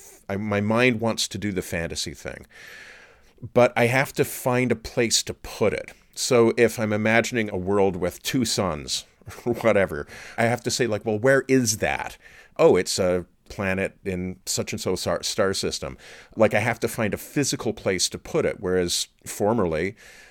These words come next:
you could just posit whatever world you please. And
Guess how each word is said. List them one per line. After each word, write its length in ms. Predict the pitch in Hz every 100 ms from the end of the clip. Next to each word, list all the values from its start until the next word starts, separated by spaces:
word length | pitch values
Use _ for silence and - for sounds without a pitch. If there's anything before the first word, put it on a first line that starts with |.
| _
you 120 | 147
could 160 | - -
just 180 | 151 -
posit 500 | - 127 135 - -
whatever 320 | 107 107 107
world 380 | 87 95 98 90
you 120 | 90
please. 540 | - 156 156 73 73 - - - - - -
And 560 | 123 120 120 117 117